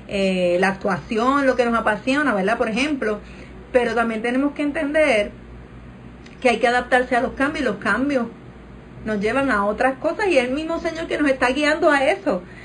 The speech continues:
Entonces, si el Señor te está guiando de alguna manera y hay algo, quizás, pues, los nenes están muy chiquitos, se te está haciendo difícil, eh, mantener, este, la concentración, también tú estás perdiendo porque no estás escuchando, estás pendiente a los bebés.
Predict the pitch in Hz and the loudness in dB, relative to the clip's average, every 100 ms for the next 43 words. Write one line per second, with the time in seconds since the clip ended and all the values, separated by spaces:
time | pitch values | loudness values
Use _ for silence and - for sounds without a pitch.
0 | - - 262 262 254 262 233 226 311 359 | -18 2 4 6 4 4 -4 -2 0 2
1 | 349 349 349 349 349 320 320 320 311 311 | 2 4 2 2 2 2 0 -2 0 0
2 | 311 294 208 185 208 226 269 262 240 233 | 0 2 2 2 2 2 2 2 0 -2
3 | 240 233 262 233 220 208 214 233 254 247 | -2 0 0 0 -2 -2 -2 -4 -2 -4
4 | 240 - - 240 240 269 254 240 247 254 | -4 -10 -10 -6 -4 -4 -6 -2 0 2
5 | 233 208 208 202 220 240 254 - 247 269 | 0 -2 -4 -4 -4 -2 -2 -4 -4 -4
6 | 247 233 - - 226 214 220 220 214 208 | -4 -8 -14 -8 -2 0 0 0 -2 0
7 | 208 196 247 - 240 226 233 233 233 226 | -2 0 -2 2 0 0 -2 -4 -4 -2
8 | 214 240 233 240 214 196 240 247 247 254 | -4 -2 -2 -2 -2 -4 0 0 2 0
9 | 214 220 285 349 294 240 233 247 254 - | 0 -4 -2 -2 -2 -2 -2 0 0 -2
10 | 247 208 233 403 226 - 190 202 - 220 | -6 -4 -2 0 -2 -4 -6 -4 -2 -4
11 | 214 202 208 196 185 202 330 226 | -4 -2 -2 0 0 2 4 2